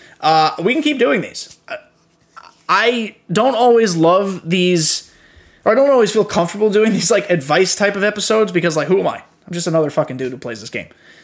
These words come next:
But if you guys, for some reason, value my opinion and you want more of these, we can do 'em. Just let me know which positions, what, what things you wanna talk about, and we'll try to make it happen. Um, but thank you guys for listening.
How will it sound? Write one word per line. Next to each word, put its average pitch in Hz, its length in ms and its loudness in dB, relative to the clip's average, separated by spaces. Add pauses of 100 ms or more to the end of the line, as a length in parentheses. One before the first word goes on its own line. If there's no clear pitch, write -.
(760)
But 175 120 2
if 202 60 -4
you 381 140 4
guys, 302 180 2
for 208 80 -4
some 233 180 2
reason, 208 200 2
value 226 260 2
my 226 120 0
opinion 175 380 -4 (300)
and 165 100 -2
you 175 80 4
want 233 180 2
more 247 160 4
of 196 60 2
these, 175 380 0
we 185 140 2
can 175 100 0
do 170 100 4
'em. 120 140 -10
Just 165 140 -8
let 214 140 4
me 214 60 -6
know 214 120 2
which 202 200 0
positions, 190 560 0
what, 185 380 -2
what 185 240 -2
things 202 300 -2
you 196 80 2
wanna 190 140 0
talk 202 200 0
about, 220 340 0
and 165 360 -6
we'll 175 120 0
try 185 180 2
to 175 60 4
make 170 140 0
it 156 60 2
happen. 147 220 -2 (500)
Um, 147 420 0 (720)
but 160 120 -4
thank 247 220 0
you 254 60 -8
guys 269 200 2
for 240 100 -8
listening. 220 440 -2